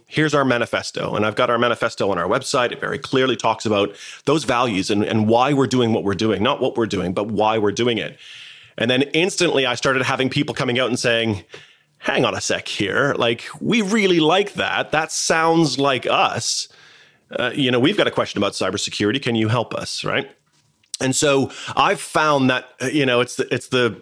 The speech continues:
it's the Simon Sinek kind of start with why thing, right? It's,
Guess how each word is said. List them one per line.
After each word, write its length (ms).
it's 140
the 100
Simon 480
Sinek 720
kind 180
of 100
start 540
with 220
why 480
thing, 400
right? 380
It's, 280